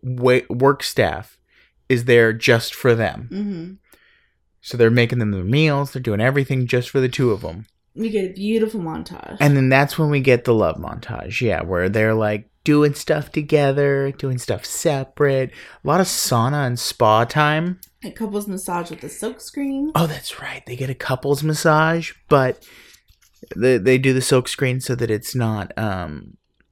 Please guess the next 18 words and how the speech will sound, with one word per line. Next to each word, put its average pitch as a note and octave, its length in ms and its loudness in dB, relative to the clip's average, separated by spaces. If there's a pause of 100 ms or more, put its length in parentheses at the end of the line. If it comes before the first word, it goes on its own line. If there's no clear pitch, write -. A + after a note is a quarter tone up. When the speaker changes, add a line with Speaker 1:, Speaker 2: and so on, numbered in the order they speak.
(140)
Speaker 1:
it's - 260 -6
not G#2+ 300 -2
sexual B2+ 600 -2
for G#2 180 0
either G#2 340 0
of G2+ 100 -2
them, G2+ 300 -6 (460)
even F3 220 2
though B2+ 100 6
they C#3+ 100 4
make D#3 240 2
some G#2 360 -6 (120)
terrifying G2+ 600 -2
noises G#2 440 -10
when G2 120 -8
they're G2 100 -6
getting G2 240 -8
massaged. F2 680 -8